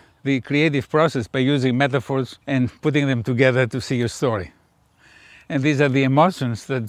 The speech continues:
produce the insights and the direction for changes that you read about, people who took the testing online. All right, so now we continue back to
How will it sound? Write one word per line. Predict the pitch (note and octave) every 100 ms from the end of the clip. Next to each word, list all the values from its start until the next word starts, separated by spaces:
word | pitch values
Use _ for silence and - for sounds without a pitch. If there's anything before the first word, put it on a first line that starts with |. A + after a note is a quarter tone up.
| - - - _ -
produce | C#3 B2 C#3+ C3+ -
the | - C#3 C3 A2+ - - -
insights | F3 E3 C#3+ A#2 G#2 - - _ _
and | C3+ B2 B2
the | A#2
direction | A2 D3 C3 C3+ C3+ C#3
for | - B2+
changes | - C#3+ A2+ A2
that | A2+ A2+
you | B2
read | B2 G2+ -
about, | B2 A#2 A2+ G2+ _ -
people | A#2 -
who | A#2+
took | B2+ A2
the | A#2
testing | C3 A#2 A#2+
online. | A2 A2 G#2+ F#2 _ _ _ _ _ _ _ _ _
All | - E3
right, | F3+ C3+
so | - D3 D3
now | E3
we | F#3+ F#3
continue | F3 D#3 F3 D#3 D3
back | D#3+ - -
to | C#3+ C#3